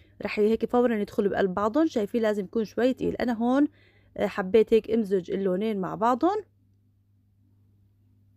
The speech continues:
وبالنهاية طلع شكلهم ولا أروع من هيك. وهلأ هيك الكيكة صارت عندي جاهزة. وهلأ رح دق القالب دقتين ثلاثة بهذا الشكل ورح حطه بالفرن. هلأ كيف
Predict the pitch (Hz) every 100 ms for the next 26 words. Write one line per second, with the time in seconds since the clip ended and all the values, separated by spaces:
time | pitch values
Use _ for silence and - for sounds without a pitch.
0 | _ _ _ - 202 220 214 202 220 208
1 | 220 196 185 226 - 240 240 214 185 -
2 | 247 285 247 175 180 156 - _ _ _
3 | _ _ _ - 269 294 - 196 262 294
4 | - 220 208 240 226 - - 220 190 -
5 | 220 196 160 160 247 277 339 370 - _
6 | 247 294 220 180 226 226 - 190 - 202
7 | 175 - 180 - 226 233 190 165 170 156
8 | 185 233 277 - 294 - 392 - _ _
9 | _ _ _ 269 311 - 302 - 254 247
10 | - 180 156 165 _ _ _ _ _ _
11 | _ _ - 294 254 - - 302